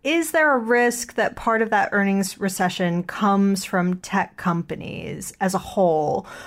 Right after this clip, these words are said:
Or are we going to see weakness in one firm, say an Apple, uh, offset by strength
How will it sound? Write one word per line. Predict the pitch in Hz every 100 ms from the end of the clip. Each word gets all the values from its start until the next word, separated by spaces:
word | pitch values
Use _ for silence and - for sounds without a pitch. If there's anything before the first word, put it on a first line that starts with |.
| -
Or | - 208 208 208 202 202 196 202
are | 226 226
we | 220 214
going | 214 208
to | 208
see | - 202
weakness | 196 214 208 196 190
in | - 185
one | 180 196 196
firm, | - 190 175 170
say | - 185 170 160
an | - 170
Apple, | - 165 190 165 160 -
uh, | 165 160 160
offset | 175 170 - 190 165 160 - 196
by | 170 156 151 151
strength | 185 - 180 156 170 -